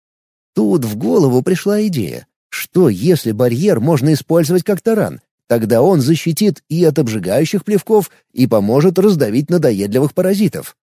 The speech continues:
Для проверки Алекс сделал из барьеров большой щит и отошел на несколько метров вдоль русла. Полипы потянулись за ним, выстроившись в линейку.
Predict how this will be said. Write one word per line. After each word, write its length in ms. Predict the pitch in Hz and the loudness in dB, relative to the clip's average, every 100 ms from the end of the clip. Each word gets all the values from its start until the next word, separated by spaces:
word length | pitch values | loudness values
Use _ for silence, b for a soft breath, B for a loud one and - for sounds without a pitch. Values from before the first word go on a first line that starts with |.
| _ _ | _ _
Для 200 | - 104 | -4 -4
проверки 540 | - 120 208 165 - - | -2 -2 -2 -2 -6 -2
Алекс 340 | 185 208 185 | 0 0 0
сделал 480 | 160 165 226 220 175 | -2 0 0 0 0
из 160 | 175 | -2
барьеров 500 | 147 156 170 208 196 | 0 0 0 2 2
большой 380 | 147 190 185 214 | 0 -2 -2 -6
щит 360 | 196 - 78 - _ _ _ | -6 -8 -12 -14 _ _ _
и 100 | 123 | 0
отошел 560 | 165 196 190 - 202 127 | 2 2 0 2 2 4
на 100 | 120 | 2
несколько 420 | 131 117 113 107 | 2 0 -2 -2
метров 380 | 180 202 190 165 | 0 0 0 0
вдоль 300 | 131 185 165 | 2 2 2
русла. 500 | 185 135 - - - _ _ _ | 0 -2 -6 -16 -18 _ _ _
Полипы 460 | 90 98 170 214 | -4 -2 2 0
потянулись 500 | 214 233 196 151 202 | 0 0 2 2 0
за 160 | 175 196 | 0 0
ним, 280 | 143 85 85 _ | 0 -4 -10 _
выстроившись 760 | 143 160 131 - 143 - 143 123 | -4 0 0 0 0 0 -2 0
в 40 | |
линейку. 600 | 143 170 104 78 - 52 | 0 0 0 -4 -12 -18